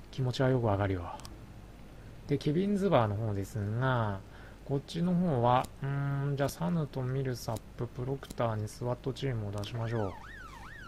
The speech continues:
早く戻ってきてほしいね。で、えー、無謀な基地火災。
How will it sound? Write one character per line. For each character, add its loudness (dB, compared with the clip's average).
早 0
く -2
戻 0
っ -2
て -12
き -12
て -2
ほ 0
し -2
い -2
ね。 -6
で、 6
え 6
ー、 6
無 4
謀 6
な 2
基 -12
地 -6
火 2
災。 2